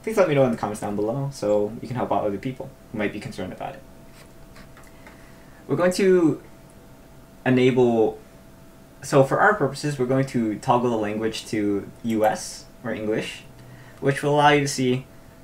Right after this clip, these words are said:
all these in English instead of in German. So what we want to do is open up RoboPro, but when we press this, you're gonna see that says, "Start it via Windows Start." So we're going to press OK,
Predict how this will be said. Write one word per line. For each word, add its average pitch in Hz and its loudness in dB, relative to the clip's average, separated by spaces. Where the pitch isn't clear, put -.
all 120 6
these 107 -4
in 107 -8
English 113 -4
instead 107 4
of 98 -6
in 98 -6
German. 110 -6
So - 6
what 151 2
we 143 2
want 147 4
to - -12
do 180 0
is 143 0
open 123 -2
up 113 -2
RoboPro, 123 2
but 120 2
when 131 2
we 156 2
press - -2
this, 104 -8
you're 123 -2
gonna 131 0
see 131 -4
that 113 -2
says, 104 -2
"Start 117 4
it - -2
via 107 2
Windows 98 -4
Start." - -2
So 196 0
we're 123 -4
going 123 -2
to 113 -2
press - -6
OK, 196 -6